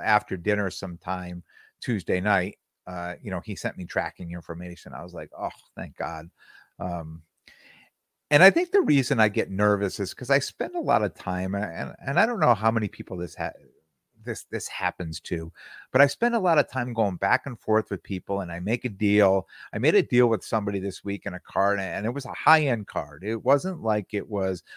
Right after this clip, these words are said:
a hundred dollar card, a two hundred dollar card. It was a thousand dollar card. And, and, and it came down to where I said, "Okay, I'll pay you goods and services." And he said,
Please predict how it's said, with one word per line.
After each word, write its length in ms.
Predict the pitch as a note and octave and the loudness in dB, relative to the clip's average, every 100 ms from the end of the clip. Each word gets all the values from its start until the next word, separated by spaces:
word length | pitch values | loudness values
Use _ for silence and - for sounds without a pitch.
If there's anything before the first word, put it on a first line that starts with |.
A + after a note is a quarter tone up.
| - | -20
a 40 | - | -14
hundred 320 | - A#2+ G#2+ | -2 2 4
dollar 280 | G2+ G2 F#2+ | 4 4 0
card, 340 | - F#2+ F#2 F2+ | -2 0 0 -2
a 60 | |
two 240 | E2 - G2+ | -8 -12 -8
hundred 240 | G2+ G2 | -4 -2
dollar 300 | F2+ F2 E2 - | -4 -6 -10 -8
card. 320 | E2 E2 F2 | -6 -6 -8
It 40 | |
was 140 | A2 G2+ | -8 -10
a 80 | F#2 | -4
thousand 420 | - A2+ B2 A#2+ G#2 | 4 6 6 2 0
dollar 300 | G2+ F#2+ F2+ | 0 0 -4
card. 400 | - D2+ C2+ D#2+ _ - - _ _ _ | -6 -6 -8 -16 _ -20 -20 _ _ _
And, 300 | - G#2+ G#2 - | 0 2 0 -4
and, 340 | A2 G2 G2 - | -2 0 -2 -6
and 420 | A2 F#2+ F#2+ F2+ - _ _ _ _ _ _ _ _ _ _ _ _ _ _ _ _ _ _ _ _ | -6 -4 -4 -8 -12 _ _ _ _ _ _ _ _ _ _ _ _ _ _ _ _ _ _ _ _
it 140 | G#2+ | -6
came 280 | - C3+ C3 | 0 2 2
down 400 | A#2+ A#2 A#2 A2+ | 6 8 8 6
to 500 | G2+ A#2+ G#2+ G2+ G2 - | 4 4 6 6 2 -2
where 180 | G#2 | -2
I 140 | G2+ G2 | 0 -2
said, 260 | - A2 | 0 2
"Okay, 500 | G#2 G#2+ - A2 G2+ F#2 | 2 0 0 0 0 -2
I'll 200 | G2 G2+ | -4 -4
pay 220 | - A2+ | -2 0
you 180 | G#2 F#2+ | 0 -2
goods 340 | F#2 G#2+ - | 0 -2 -4
and 120 | F2 | -12
services." 800 | - C#3+ F3+ A2 - F#2+ G2 - - _ _ _ _ _ _ _ _ _ _ - | -2 0 0 -4 -4 -4 -4 -8 -18 _ _ _ _ _ _ _ _ _ _ -4
And 180 | A#2 | -2
he 160 | G#2 B2+ | 0 -2
said, 500 | A2+ C3 B2 A2+ G#2 | 4 8 10 10 6